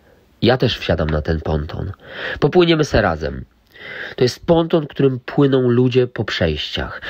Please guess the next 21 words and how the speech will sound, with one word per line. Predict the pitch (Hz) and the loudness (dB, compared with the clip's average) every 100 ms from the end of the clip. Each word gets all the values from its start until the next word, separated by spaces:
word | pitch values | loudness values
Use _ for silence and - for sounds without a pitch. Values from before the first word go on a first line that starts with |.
| - | -4
To | - | 0
jest | 117 - | 0 2
ponton | 147 151 139 151 147 - - _ | 2 2 2 2 2 -4 -14 _
twój, | - - 139 127 170 262 _ _ _ _ _ | 0 4 6 6 4 -2 _ _ _ _ _
ale | - 190 | 2 4
i | 196 | 4
mój. | 196 170 104 80 87 _ _ _ _ _ _ - | 4 4 4 2 -6 _ _ _ _ _ _ 2
Jest | 160 180 | 4 4
może | 151 123 | 4 2
podziurawiony, | 117 123 113 120 110 107 113 101 90 90 - - - | 2 0 4 4 4 4 4 4 0 -2 -12 -18 -8
ale | - 107 110 107 | -2 0 2 0
go | 101 110 107 | 2 2 4
raz | 120 127 - 113 | 4 2 2 0
i | |
drugi | 98 101 95 92 | 2 2 0 -2
połatamy. | 82 82 - 82 69 69 - _ _ _ _ _ _ - | 0 0 -2 -6 -4 -8 -12 _ _ _ _ _ _ -4
Byleby | 92 117 117 98 92 | 2 2 2 0 -2
nie | 92 | -2
pójść | 98 92 | -2 -4
na | 82 - | -2 -2
dno. | - 69 76 | -2 -4 -4